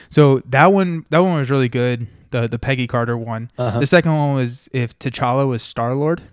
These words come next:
Speaker 2: Oh,
Speaker 1: So
Speaker 2: okay.
Speaker 1: instead of Peter Quill, T'Challa gets abducted, um,
Speaker 2: <laughs>
Speaker 1: and see how that messes with everything.
Speaker 2: Yeah.
Speaker 1: And then this last one that got put out this week was, what if, like, basically all the Avengers were assassinated,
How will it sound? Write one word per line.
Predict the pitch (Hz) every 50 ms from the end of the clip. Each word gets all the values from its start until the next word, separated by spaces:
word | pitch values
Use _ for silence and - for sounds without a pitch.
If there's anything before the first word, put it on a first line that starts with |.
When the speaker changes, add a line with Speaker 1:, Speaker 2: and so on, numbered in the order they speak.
| _ _ _ _ _ _ _ _ _ - -
Speaker 2:
Oh, |
Speaker 1:
So | 135 139 135 151 165
Speaker 2:
okay. | - 151 143 131 - -
Speaker 1:
instead | 139 - - 156 135
of | 120 -
Peter | - 160 147 143 135
Quill, | - - - 147 127 127 143 156 156 - -
T'Challa | - 139 123 - 135 120 123 135 135 131
gets | 139 139 -
abducted, | 147 123 - 139 135 - - 151 143 143 - - _ _ _ - - _ _ -
um, | - 120 117 117 117 247 240 117 131 147 _ _ _
Speaker 2:
<laughs> | _ -
Speaker 1:
and | - 123 117 117 117 117 120 - - - - _ _ _ _ _ _ _ -
see | - - - 175 160
how | 139 143 139
that | 127 127 123 127 123
messes | 135 123 123 - 143 123
with | 123 123 117 139
everything. | 131 127 127 127 120 127 120 123 127 _ _ -
Speaker 2:
Yeah. | - 156 156 151
Speaker 1:
And | 156 175
then | 185 185
this | 165 151 -
last | 139 135 131 135 139 -
one | - 147 135
that | 127 120
got | 120 117 -
put | - 147 135
out | 131 127 117 113 110
this | 123 127 131 - -
week | 131 127 123 120 - - - - -
was, | - 123 120 120 117 120 120 120 - - _ _ _ _
what | - 131 143 147
if, | 147 - -
like, | 147 135 127 117
basically | - 139 135 - 147 131 135 131
all | 123 - 117 120
the | 123 127 120
Avengers | 113 110 117 117 110 120 113 104 101 - - _ _ _ _ _ _ _ -
were | 151 135 131 120
assassinated, | 107 - 117 104 101 - - 110 107 110 107 113